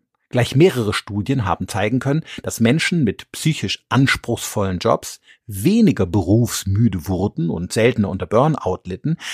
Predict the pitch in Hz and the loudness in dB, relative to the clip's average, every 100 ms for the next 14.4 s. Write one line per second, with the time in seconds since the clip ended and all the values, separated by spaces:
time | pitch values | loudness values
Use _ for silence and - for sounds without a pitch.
0 | - 120 139 165 120 82 123 151 127 147 | -2 2 4 4 0 0 0 2 2 2
1 | - 160 180 - 127 131 - 110 - 123 | 2 0 -2 -2 -4 -4 -2 -2 0 -4
2 | - - 110 - - - 156 113 - - | -4 -4 -4 -4 -12 2 4 4 0 -8
3 | - - 85 - _ _ _ - 92 92 | -12 -2 -2 -2 _ _ _ -4 -2 -2
4 | 101 - - 85 - - 87 - - 226 | -4 -4 -6 -4 -4 -6 -10 -10 -6 -4
5 | - - 87 78 - - _ _ - - | -4 -6 -10 -10 -14 -14 _ _ -16 -14
6 | - - 107 147 - - 123 87 90 - | -14 -10 2 4 4 0 0 4 2 2
7 | 101 85 87 95 - - 98 - 104 87 | -4 -2 0 0 0 -4 -4 0 2 2
8 | 87 104 139 113 120 127 - _ - - | 0 2 2 4 2 0 -6 _ -6 -6
9 | 123 - 131 104 90 - 110 127 170 - | -6 -4 -2 -2 -4 -4 -6 0 0 4
10 | 139 - 98 90 90 - - - 117 123 | 2 2 -4 -4 -8 -8 -18 -4 4 4
11 | 123 139 123 120 117 110 196 233 - 123 | 4 2 4 4 2 4 2 2 0 2
12 | 147 - 151 143 143 160 220 208 - 101 | 2 2 4 4 4 6 4 2 0 0
13 | 87 82 82 87 87 90 90 82 101 95 | 0 -6 -10 -10 -12 -12 -10 -8 -8 -8
14 | 85 76 78 | -4 -4 -4